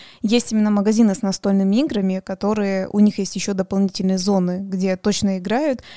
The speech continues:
Например, да, Денис, если не говорить про Москву и Питер, кстати говоря, где точно играют, где мы точно знаем, что это все на регулярной основе, то есть известные наши, а, локализаторы разных настольных игр. То есть там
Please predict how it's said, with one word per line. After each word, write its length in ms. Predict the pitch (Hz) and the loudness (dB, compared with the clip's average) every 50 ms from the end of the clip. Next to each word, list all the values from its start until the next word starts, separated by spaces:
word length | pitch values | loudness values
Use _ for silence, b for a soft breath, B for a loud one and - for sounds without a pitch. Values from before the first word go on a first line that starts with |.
| B B B | B B B
Например, 580 | 226 233 220 247 262 277 285 269 240 220 214 220 | 4 4 4 6 6 6 8 8 6 4 2 0
да, 220 | 208 233 269 330 | -2 0 0 0
Денис, 460 | 302 285 269 240 254 240 240 - - - | 0 0 0 2 2 2 2 0 -4 -4
если 300 | 220 247 240 - - 233 | -4 -4 -4 -2 0 2
не 140 | 240 247 226 | 2 2 2
говорить 240 | 233 233 220 214 - | 2 0 -2 -2 -2
про 160 | - 226 220 | 0 0 2
Москву 320 | 208 220 - - - 220 202 | 2 0 0 0 0 0 0
и 80 | 202 | 0
Питер, 340 | - - 208 190 - 226 226 | -2 -4 -4 -4 -2 -4 -4
кстати 260 | - - 233 220 - 214 | -2 -2 -2 -2 -2 -2
говоря, 180 | 190 208 202 196 | -2 0 -2 0
где 160 | 185 208 202 | -2 -2 -4
точно 460 | - - 220 208 196 - - 190 185 | -2 2 2 2 2 2 -2 -2 -2
играют, 280 | 180 196 196 202 196 185 | 0 0 0 0 0 0
где 120 | 180 196 | -2 -2
мы 140 | 190 190 185 | -2 -2 -2
точно 420 | _ - 196 185 - - 190 185 | _ 0 -2 0 -2 -4 -6 -6
знаем, 260 | 180 190 190 190 185 185 | -4 -4 -4 -4 -4 -6
что 340 | - - - 190 185 185 190 | -8 -6 -2 -2 0 0 0
это 300 | - 202 - - 190 185 | -2 -2 -2 -2 -2 -2
все 200 | - - 208 196 | -2 0 2 2
на 80 | 190 | 2
регулярной 540 | 190 190 185 196 196 190 190 185 - 185 185 | 2 2 0 2 2 2 2 2 0 -2 -2
основе, 380 | 185 - - 208 233 262 247 233 | -2 -2 0 0 0 0 0 0
то 80 | - 190 | -2 -2
есть 120 | - - | -2 0
известные 600 | 214 190 185 208 190 - - - 190 185 180 175 | 0 2 2 2 2 0 0 -2 -2 -2 -2 -2
наши, 380 | 175 180 180 - - 185 180 B B B B B B B B B | -2 -2 -4 -4 -4 -4 -4 B B B B B B B B B
а, 340 | - 190 190 185 180 175 175 180 | 0 2 4 4 4 2 2 0
локализаторы 960 | 180 202 202 214 196 185 202 185 196 180 185 - 180 180 180 175 175 175 175 180 | 0 0 0 0 0 0 0 0 0 -2 -2 -2 -4 -4 -2 -2 -4 -4 -2 0
разных 400 | 190 196 185 - 185 180 - - | 0 2 2 0 -4 -4 -4 -6
настольных 380 | 190 185 - 190 180 185 180 - | -6 -4 -4 -4 -4 -4 -6 -6
игр. 240 | - 277 269 320 277 - _ _ _ _ _ _ _ | -6 -4 -4 -4 -4 -6 _ _ _ _ _ _ _
То 80 | - 202 | -2 -2
есть 140 | 190 - - _ _ - | -2 -2 -6 _ _ -2
там 160 | - 277 381 | 0 0 0